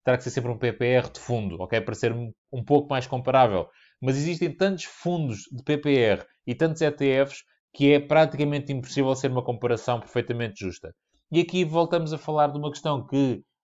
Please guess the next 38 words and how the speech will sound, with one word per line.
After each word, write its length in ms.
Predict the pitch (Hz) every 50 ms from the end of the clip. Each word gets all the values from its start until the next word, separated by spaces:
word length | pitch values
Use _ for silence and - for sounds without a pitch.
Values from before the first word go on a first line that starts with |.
| _ -
ahm, 540 | 113 117 117 113 110 110 107 107 107 107 101 98
falamos 300 | - 139 135 127 117 113
muito 320 | 123 143 143 127 135 -
regularmente, 600 | 113 120 127 123 123 127 127 139 143 147 147 - -
que 440 | - 156 147 147 156 156 156 156 - -
é 60 | 151
a 40 | 147
diversificação. 920 | 139 160 170 160 165 - - - 165 160 156 170 160 - 160 147 143 139 - _ _ _ _ _ -
São 180 | - 202 208
produtos 360 | 196 208 190 202 196 196 -
diferentes, 500 | 180 170 - - 143 127 120 120 120 - - _ _ _
os 60 | _
produtos 380 | - 143 147 147 147 139 - -
não 200 | 151 156 170 175
se 160 | 160 - 151
sobrepõem, 600 | 127 - 160 151 147 143 139 - 131 123 120 120
os 80 | 120 -
produtos 400 | - - 135 135 143 139 143 139
não 180 | 143 156 160 120
se 160 | - - -
comparam 800 | - 160 151 139 147 151 151 151 143 143 131 120 110 107 107 _ _ _ _ _ _ _ -
cem 320 | 127 - - - 170 165 156
por 120 | 160 -
cento 260 | - - 160 147 139
diretamente 500 | 143 143 147 139 139 139 131 127 127 120
entre 240 | 135 131 127 139 147
eles, 220 | 147 151 147 - - _ _ _ _ -
e 80 | 190
por 160 | - - 185 185
isso 240 | 196 185 - - -
vamos 220 | 156 180 175 165 147
diversificar 760 | 180 175 156 - - - 175 165 - 160 147 147 147 147 - - _ _
e 100 | - 160
vamos 320 | 143 147 160 151 143 139 135
ter 200 | 135 147 139 143
aqui 160 | 143 - 143
um 120 | 139 131
pouco, 380 | - 139 139 139 123 - -